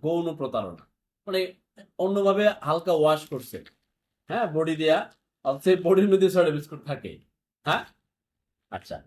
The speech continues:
এখন গেল ধরেন এই যে খেলনাগুলো, আমি মূলত তামিম ইকবাল খানের দৃষ্টি আকর্ষণ করি। আপনি যেটা বিজ্ঞাপন করছিলেন, এখন চুক্তি আছে কিনা নাই,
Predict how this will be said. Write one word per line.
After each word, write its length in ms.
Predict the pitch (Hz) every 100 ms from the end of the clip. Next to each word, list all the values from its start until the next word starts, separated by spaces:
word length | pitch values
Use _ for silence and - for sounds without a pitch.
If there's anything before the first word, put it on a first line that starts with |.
| _ _ _ _
এখন 340 | 151 170 240 226
গেল 180 | 202 202 190 - _ _ _ _ _ _ _ _ _ _ _ _ _ _ _ _ _ _
ধরেন 360 | 160 196 226 226 - _ -
এই 260 | 196 226
যে 120 | 247 262
খেলনাগুলো, 680 | 254 196 180 170 156 147 139 165 - _ _
আমি 220 | - 170 202 220 -
মূলত 280 | 165 175 175
তামিম 360 | 151 170 175 175
ইকবাল 260 | 170 170 156
খানের 220 | 170 175
দৃষ্টি 320 | 151 147 165
আকর্ষণ 320 | 143 135 - 131
করি। 140 | 120
আপনি 220 | 123 123 151
যেটা 220 | 160 160
বিজ্ঞাপন 420 | 151 156 156 147 139
করছিলেন, 460 | 127 110 143 127 92 _ _ _ _
এখন 180 | 127 147 156
চুক্তি 240 | 180 - 151
আছে 160 | 147
কিনা 200 | 156 147
নাই, 240 | 139 120